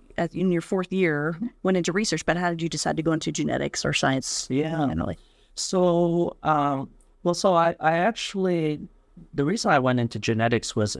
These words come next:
Speaker 2: during my undergraduate years, um, I have to say, I just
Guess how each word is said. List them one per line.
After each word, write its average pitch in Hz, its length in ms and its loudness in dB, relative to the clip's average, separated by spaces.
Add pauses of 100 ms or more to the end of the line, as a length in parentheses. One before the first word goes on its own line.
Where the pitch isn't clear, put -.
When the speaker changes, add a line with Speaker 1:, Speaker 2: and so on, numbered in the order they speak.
Speaker 2:
during 180 200 2
my 135 180 2
undergraduate 113 720 2
years, 104 560 2 (380)
um, 98 520 0 (340)
I 131 60 -2
have 185 180 2
to - 80 -4
say, 110 200 0
I 95 160 -2
just - 560 -2